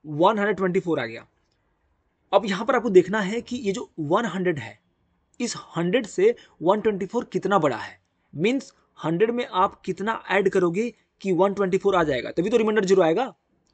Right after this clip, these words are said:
रिमाइंडर ज़ीरो आने के लिए क्या होना पड़ेगा, इस हंड्रेड में कितना ऐड करेंगे कि वन ट्वेंटी फ़ोर आ जाए, और जितना ऐड करेंगे उतना ही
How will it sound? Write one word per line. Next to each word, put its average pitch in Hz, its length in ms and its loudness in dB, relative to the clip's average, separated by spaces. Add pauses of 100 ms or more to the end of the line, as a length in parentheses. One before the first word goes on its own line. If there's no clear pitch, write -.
(160)
रिमाइंडर 160 300 2
ज़ीरो 185 240 4
आने 196 180 4
के 190 60 -4
लिए 202 100 2
क्या 202 140 4
होना 147 200 -4
पड़ेगा, 113 320 -12 (360)
इस 240 180 -6
हंड्रेड 170 360 2
में 208 140 -2
कितना 196 440 -4
ऐड 185 180 2
करेंगे 123 420 -4 (420)
कि 185 80 0
वन 180 200 4
ट्वेंटी 180 240 0
फ़ोर 180 280 -4
आ - 100 2
जाए, 123 260 -8 (380)
और 151 120 4
जितना 175 420 0
ऐड 180 200 2
करेंगे 160 560 -2 (1300)
उतना 180 460 -2
ही 220 200 0